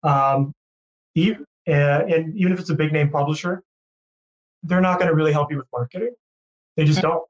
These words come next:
Speaker 1: They, they just don't. I, I, I co-authored a book years and years ago, even before even Scribe was a thing, uh, with Wiley, like a major
Speaker 2: Right.
Speaker 1: publisher. Didn't do a single thing, uh,
Speaker 2: Wow.
Speaker 1: to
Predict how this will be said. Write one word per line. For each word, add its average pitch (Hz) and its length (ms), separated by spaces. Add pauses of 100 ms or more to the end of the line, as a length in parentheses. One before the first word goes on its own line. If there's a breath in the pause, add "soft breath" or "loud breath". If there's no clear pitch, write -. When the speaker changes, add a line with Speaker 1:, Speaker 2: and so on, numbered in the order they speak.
(340)
Speaker 1:
They, 143 180
they 156 160
just 139 180
don't. 143 320
I, 151 140
I, 160 360
I 151 40
co-authored 151 480
a - 20
book 147 360
years 160 520
and 120 80
years 147 240
ago, 131 520
even 147 180
before 151 320
even 143 160
Scribe 143 340
was 127 160
a 120 80
thing, 131 440 (420)
uh, 131 380
with 147 160
Wiley, 160 260 (400)
like 147 140
a 135 80
major 175 260
Speaker 2:
Right. 139 80
Speaker 1:
publisher. 165 480 (540)
Didn't 247 220
do 156 180
a 123 60
single 156 580
thing, 120 260 (380)
uh, 208 240
Speaker 2:
Wow. 139 120
Speaker 1:
to 151 60